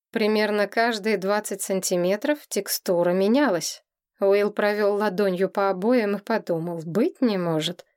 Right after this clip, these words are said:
Но так и оказалось. Они бархатные,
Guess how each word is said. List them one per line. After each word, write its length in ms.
Но 360
так 280
и 40
оказалось. 760
Они 320
бархатные, 1040